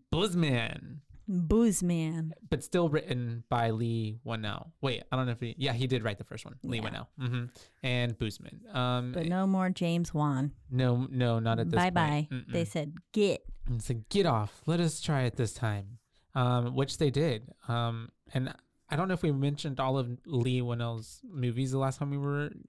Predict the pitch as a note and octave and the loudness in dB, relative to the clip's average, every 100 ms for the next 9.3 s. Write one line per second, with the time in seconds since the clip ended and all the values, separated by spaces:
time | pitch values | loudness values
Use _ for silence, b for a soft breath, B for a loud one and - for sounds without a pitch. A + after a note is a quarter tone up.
0 | G3 A#3 C#3+ C3 C3 C3 C3 C3+ D3+ D3 | -20 -4 0 2 2 0 -2 -4 -2 2
1 | D#3+ F#3 F3 - G#3 G#3+ F3 D#3+ E3+ B3+ | 2 4 0 0 2 2 2 2 4 4
2 | D#4 D#3 D#3+ B2+ C#3+ C#3+ C#3 - G2+ F#3 | 2 0 0 0 2 2 -2 -12 -10 0
3 | E3+ G3 D3 B2 A#2+ A2+ A2+ A2 A2+ A#2 | 0 2 -2 0 -2 -2 -4 -4 -4 -6
4 | - A#2 C3 C4 F#3+ C#3+ B2 - A#2 A#2 | -6 -2 4 6 6 2 0 -2 -4 -2
5 | A#2 A2+ A#2 A#2 B2+ A2+ A2+ D#3 E3+ - | -4 -4 -2 -2 0 -2 -2 -6 -8 -16
6 | - - C4+ A#3+ G3+ - C3+ C3+ A#2+ B2 | -18 0 2 4 2 0 0 0 2 2
7 | D3+ - - - _ D3 D#3+ D3 B2+ B2+ | 0 -6 -14 -20 _ -2 0 2 2 0
8 | B2+ C#3 C#3 C3 B2 A#2+ B2+ A#2+ A#2 A#2+ | 0 -2 -2 -2 -2 0 0 -2 -4 -4
9 | B2 D#3+ | -4 -8